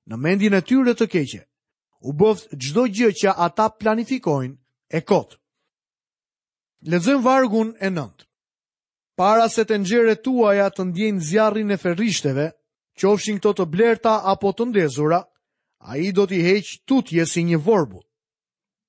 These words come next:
"Para se të nxjerrë tuaj të ndjejnë zjarrin e ferishteve, ai do t'i heq tutjeve.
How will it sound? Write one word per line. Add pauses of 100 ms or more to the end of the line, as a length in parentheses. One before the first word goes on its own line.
(720)
"Para
se
të
nxjerrë
tuaj
të
ndjejnë
zjarrin
e
ferishteve, (460)
ai
do
t'i
heq
tutjeve.